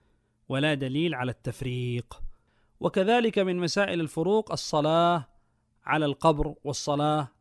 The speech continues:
على الجنائز وسط المقابر، وذكرنا أن هذه المسألة ليست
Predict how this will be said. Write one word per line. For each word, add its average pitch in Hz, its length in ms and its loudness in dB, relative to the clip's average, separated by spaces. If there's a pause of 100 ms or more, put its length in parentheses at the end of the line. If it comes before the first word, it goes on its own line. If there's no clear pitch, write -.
على 143 180 0
الجنائز 135 800 -2 (160)
وسط 165 300 2
المقابر، 127 640 0 (540)
وذكرنا 139 1000 -2
أن 151 240 0
هذه 131 720 -4
المسألة 151 840 -6
ليست 190 640 -4